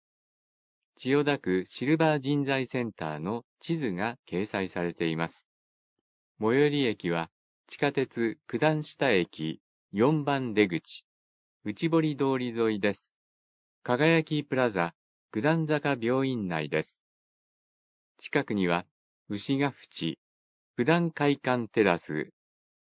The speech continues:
九段下交番などがあります。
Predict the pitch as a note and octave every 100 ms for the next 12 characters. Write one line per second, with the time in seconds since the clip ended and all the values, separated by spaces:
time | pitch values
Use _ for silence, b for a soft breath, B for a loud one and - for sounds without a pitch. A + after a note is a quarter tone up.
0 | _ - B2 E3 E3+ - - D3 - C#3
1 | G#2+ E2 D2+ C2+ _ _ _ F#2 E2+ D#2
2 | F#2+ A#2 E2 D2+ D#2 -